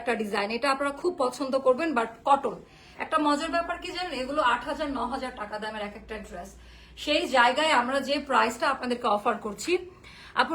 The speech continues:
নতুন ব-, নতুন বসুন্ধরা, নতুন বসুন্ধরা কোথায় আমি তো নিজে জানি না। আচ্ছা, এটা গেল টোটাল ড্রেস, এটা লং করেছি আমরা, এটা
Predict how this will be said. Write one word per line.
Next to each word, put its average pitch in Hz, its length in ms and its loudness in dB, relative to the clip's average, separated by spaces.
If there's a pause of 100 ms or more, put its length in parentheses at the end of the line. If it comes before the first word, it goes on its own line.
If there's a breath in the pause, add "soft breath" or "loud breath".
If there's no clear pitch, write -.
(120)
নতুন 339 240 2 (120)
ব-, 254 360 2 (1800)
নতুন 302 200 -2 (100)
বসুন্ধরা, 302 440 0 (100)
নতুন 330 180 -4 (100)
বসুন্ধরা 311 360 -6 (100)
কোথায় 247 240 -6
আমি 226 140 -10
তো 277 120 -6
নিজে 277 160 -4 (120)
জানি 196 240 -6
না। 196 60 -12 (540 loud breath)
আচ্ছা, - 240 -4
এটা 285 220 4
গেল 330 120 2 (120)
টোটাল 320 320 2
ড্রেস, 339 220 -6
এটা 302 120 0 (100)
লং 247 120 4 (160)
করেছি 208 280 -2 (120)
আমরা, 196 180 -8 (460 soft breath)
এটা 285 140 2